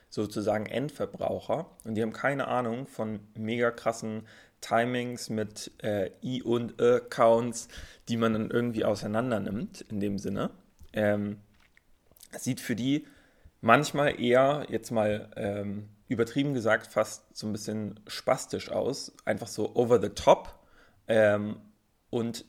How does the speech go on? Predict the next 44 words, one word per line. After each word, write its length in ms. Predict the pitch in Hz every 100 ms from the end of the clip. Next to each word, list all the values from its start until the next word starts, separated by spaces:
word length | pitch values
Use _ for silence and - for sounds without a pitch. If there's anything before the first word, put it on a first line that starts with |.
| -
dann 140 | 113
habe 100 | 123
ich 100 | -
gemerkt, 320 | - 110 113 -
okay, 360 | - 123 98 - _ 120
die 100 | 95
wollen 260 | 113 139
vielleicht 380 | - 127 120 -
was 120 | 120
ganz 220 | 110 110
anderes. 480 | - 104 92 - - _ _ - - - _ -
Worum 320 | 120 131 127
geht's 260 | 127 135 -
jetzt 180 | -
in 120 | - 92
dem 120 | 92
Moment? 380 | 92 - - -
Einige 360 | 110 113 117 101
wollten 380 | 107 101 107 98
halt 340 | 98 95 -
eher 140 | 98
unterhalten 540 | 95 107 101 135 143 123
werden. 380 | 123 120 120 131 - - _ _ _
Für 140 | -
viele 260 | - 107 104
ist 160 | 98
Unterhaltung 600 | - 104 92 104 107 107 95
zum 160 | 98
Beispiel, 320 | 98 98 -
sind, 220 | 95 98 95
ist, 280 | - -
sind 140 | - 101
das 120 | -
eher 200 | 101 98
akrobatische 960 | - - - 107 110 110 - 110 107 -
Elemente 460 | 110 104 104 98
oder 160 | 98 95
Sachen, 240 | 98 110
die 100 | 98
sie 260 | 92 98 95
aus 260 | 101 98 -
den 180 | 95
Medien 380 | 98 101 98 98
kennen, 460 | - 123 120 120